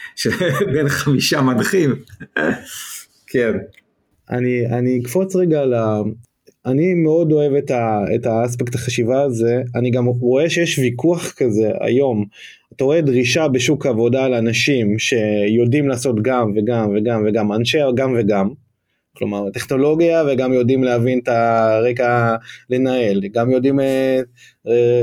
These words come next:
Speaker 2: להבין רקעים תרבותיים, וגם יודעים להבין, אה, השפעות כלכליות. כלומר, אנחנו רוצים אנשים ש-, שיש להם הרבה גיוון, אבל כל מערכת החינוך,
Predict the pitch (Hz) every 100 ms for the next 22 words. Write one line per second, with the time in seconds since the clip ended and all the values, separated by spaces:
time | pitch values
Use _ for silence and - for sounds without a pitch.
0 | 104 127 127 147 135 135 135 135 143 143
1 | 131 143 147 196 214 185 156 156 151 143
2 | 143 135 147 147 143 143 139 131 127 139
3 | 139 - 131 143 131 123 98 95 - 139
4 | 127 - - - _ _ 127 135 143 139
5 | 202 196 160 165 165 156 151 139 135 131
6 | 127 117 - - 147 143 156 147 139 123
7 | 123 139 147 135 127 123 117 101 120 185
8 | - _ _ - 110 123 202 226 180 170
9 | 180 185 151 131 120 110 - -